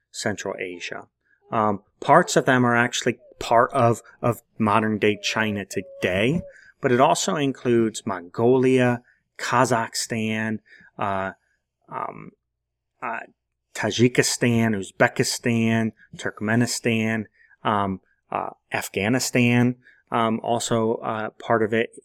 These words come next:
can be included in Central Asia, um, Tibet. Um, so it's a pretty vast territory. And within this vast territory, it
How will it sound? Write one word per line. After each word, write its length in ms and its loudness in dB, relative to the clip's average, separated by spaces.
can 160 -6
be 200 -2
included 420 -4
in 100 -4
Central 440 -8
Asia, 480 -8
um, 300 -6
Tibet. 840 -2
Um, 240 -2
so 200 0
it's 100 -4
a 60 2
pretty 400 6
vast 720 -2
territory. 680 -6
And 180 8
within 720 4
this 300 4
vast 440 0
territory, 800 -4
it 120 -6